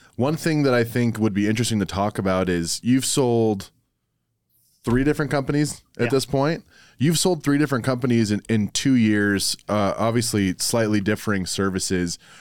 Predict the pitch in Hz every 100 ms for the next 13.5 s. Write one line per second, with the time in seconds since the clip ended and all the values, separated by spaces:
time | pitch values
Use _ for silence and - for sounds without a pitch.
0 | - 117 151 143 - 143 160 - 143 123
1 | 120 127 113 98 110 113 113 95 104 113
2 | 120 110 110 110 107 - - 101 90 95
3 | 101 92 87 85 - - _ - 110 104
4 | 110 101 - 95 85 - 135 120 120 -
5 | 110 101 95 - 110 110 110 113 101 90
6 | 110 117 113 104 104 101 98 95 87 117
7 | 117 110 104 110 104 - 104 98 98 90
8 | - _ - - 120 120 110 101 107 104
9 | 101 110 107 104 98 92 120 117 - 110
10 | 107 101 95 110 107 110 98 98 - -
11 | - - 156 170 175 139 120 113 104 107
12 | 110 101 98 90 - - 113 98 113 104
13 | 95 90 107 92 87